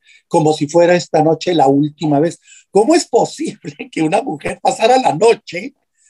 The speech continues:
con un hombre que no fuera el marido, ¿no? Y que hiciera esa súplica. Pero te cuento una anécdota que en una de las ocasiones que la entrevisté, llegó en un carro tan hermoso, tan hermoso, tan grande,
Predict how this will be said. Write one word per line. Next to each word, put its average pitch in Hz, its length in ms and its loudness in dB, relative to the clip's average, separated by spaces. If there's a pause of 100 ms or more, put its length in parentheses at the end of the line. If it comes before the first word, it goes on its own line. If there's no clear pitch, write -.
(100)
con 156 200 0
un 185 100 -4
hombre 202 300 -2
que 165 80 -6
no 156 120 -2
fuera 185 200 -2
el 196 100 -2
marido, 139 560 -2
¿no? 147 400 -6 (320)
Y 143 160 0
que 151 140 2
hiciera 156 400 2
esa - 240 0
súplica. - 760 0 (260)
Pero 151 180 4
te 151 120 -4
cuento 180 320 -2
una 190 220 -2
anécdota 143 600 -4
que 120 280 -10
en 135 140 0
una 180 180 4
de 208 80 4
las 147 200 -2
ocasiones 151 440 -2
que 170 100 -4
la 170 60 4
entrevisté, 151 540 -2 (380)
llegó 143 380 4
en 214 140 0
un 202 220 -2
carro - 560 0
tan 240 180 0
hermoso, 165 600 -2 (340)
tan 269 220 2
hermoso, 214 400 -2
tan 151 320 -6
grande, 190 960 -6